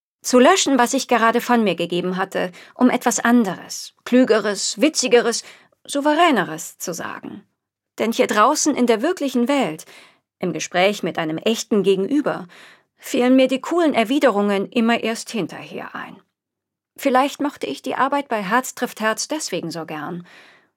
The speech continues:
Sie bot mir die Möglichkeit, erst in Ruhe über meine Antworten oder Fragen nachzudenken. Zu revidieren, wenn ich nicht zufrieden damit war, um letztlich genau so zu erscheinen, wie ich es gern wollte.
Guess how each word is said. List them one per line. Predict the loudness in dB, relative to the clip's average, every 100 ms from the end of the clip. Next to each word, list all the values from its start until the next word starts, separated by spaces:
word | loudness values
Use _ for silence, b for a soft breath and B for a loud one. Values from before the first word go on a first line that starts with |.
| _
Sie | -4 -2
bot | -2 -4
mir | -2 0
die | 0
Möglichkeit, | 0 -2 -4 -6 -4 -4 -6 -4
erst | -2 -2 -4
in | -4 -2
Ruhe | 0 0 0
über | 0 0
meine | 2 0 0
Antworten | 0 0 -2 -4 -6 -10
oder | -8 -12
Fragen | -6 0 0 0 -2 -2
nachzudenken. | -2 -2 -8 -10 -10 -12 -12 -14 -18 _ _ _ B B B
Zu | 0 2
revidieren, | 2 0 0 0 2 0 -2
wenn | -4
ich | -4 -4
nicht | -4 -2
zufrieden | -2 0 -2 0
damit | 0 -2 -2
war, | 0 -2 -4 B B B _
um | 0 4
letztlich | 4 0 -4 -6 -6 -4
genau | -2 2 2 2
so | -2 -4
zu | -2
erscheinen, | -2 -2 -2 -2 -2 -2
wie | -4
ich | -6
es | -10
gern | -6 -4 -4
wollte. | -6 -10 -18